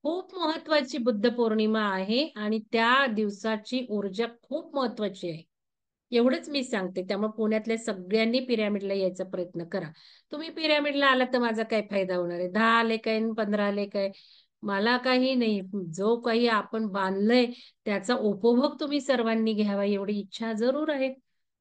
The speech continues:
तर तुम्हीच, अ, डोनेशन देताय, तुम्हीच ते चालवताय अन्नदान तिथे, त्यामुळे तुम्ही येऊन तुम्ही फायदा स्वतः घेणं गरजेचं आहे, हे लक्षात घ्या. तर, अ,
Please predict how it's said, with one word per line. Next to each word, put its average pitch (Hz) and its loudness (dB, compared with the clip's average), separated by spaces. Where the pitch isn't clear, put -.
तर 233 -4
तुम्हीच, 247 4
अ, 294 4
डोनेशन 240 2
देताय, 208 -2
तुम्हीच 226 2
ते 285 0
चालवताय 208 0
अन्नदान 190 -2
तिथे, 185 -6
त्यामुळे 226 4
तुम्ही 262 4
येऊन 302 -2
तुम्ही 254 4
फायदा 285 2
स्वतः 269 0
घेणं 302 0
गरजेचं 320 -4
आहे, 285 -2
हे 294 0
लक्षात 285 -4
घ्या. 196 -4
तर, 285 0
अ, - -2